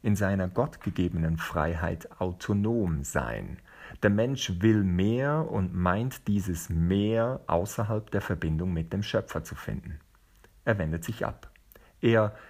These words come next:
widerspricht dem Schöpfer und lebt fortan auch im Widerspruch zu sich selbst.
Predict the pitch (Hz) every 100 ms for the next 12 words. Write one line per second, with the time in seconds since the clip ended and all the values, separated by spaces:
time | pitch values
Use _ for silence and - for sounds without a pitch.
0 | - - 101 143 131 117 107 - - 147
1 | - - - - 80 71 - - - -
2 | - - - - 127 110 101 113 135 -
3 | - - 123 151 - 90 101 107 98 101
4 | 104 - 95 87 85 127 180 139 80 -
5 | - 82 82 - - - - - 82 95
6 | - 73 73 - -